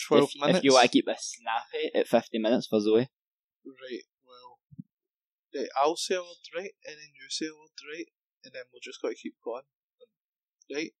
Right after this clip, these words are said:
Speaker 1: Just say the first word that comes into your head.
Speaker 2: Ah, this is gonna go well, this is gonna go bad.
Speaker 1: Right, so you say the first word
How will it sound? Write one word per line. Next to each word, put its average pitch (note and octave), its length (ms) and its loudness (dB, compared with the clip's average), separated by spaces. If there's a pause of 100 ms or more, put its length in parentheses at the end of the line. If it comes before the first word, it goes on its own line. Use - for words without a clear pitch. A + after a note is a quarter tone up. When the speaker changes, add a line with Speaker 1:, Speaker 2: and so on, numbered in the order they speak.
Speaker 1:
Just - 240 -8
say C3+ 80 -6
the A#2+ 160 -12
first - 200 -6
word - 160 -10
that - 140 -18
comes - 220 -16
into B2 120 -20
your A#2 200 -20
head. A#2+ 160 -20 (920)
Speaker 2:
Ah, A2 120 -18
this - 200 -14
is A2 80 -10
gonna F#2 160 -4
go F2+ 160 -10
well, F#2 160 -6
this F2+ 200 -10
is - 80 -20
gonna F2 420 -8
go F#2 100 -14
bad. - 280 -10
Speaker 1:
Right, C#3 140 -6
so - 140 -6
you D3+ 120 -8
say D#3+ 180 -6
the D3 100 -14
first - 260 -10
word C#3 100 -12